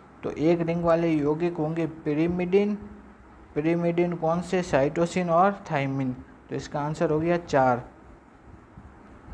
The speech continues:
नेक्स्ट क्वेश्चन है टीआरएनए, next question है टीआरएनए किसके द्वारा amino acyl टीआरएनए synthase enzyme की पहचान करता है? तो टीआरएनए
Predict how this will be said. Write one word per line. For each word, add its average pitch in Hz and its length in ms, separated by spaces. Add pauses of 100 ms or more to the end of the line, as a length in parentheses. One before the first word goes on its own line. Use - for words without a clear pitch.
(280)
नेक्स्ट 147 400
क्वेश्चन 170 420
है 160 200 (720)
टीआरएनए, 185 1040 (180)
next 143 280
question 175 380
है 170 60 (120)
टीआरएनए 175 640
किसके 180 500
द्वारा 165 560 (640)
amino 185 400
acyl 165 500 (140)
टीआरएनए 160 600
synthase 160 800
enzyme 143 500 (600)
की 160 120
पहचान 143 540
करता 127 340
है? 127 220 (460)
तो - 60 (160)
टीआरएनए 175 720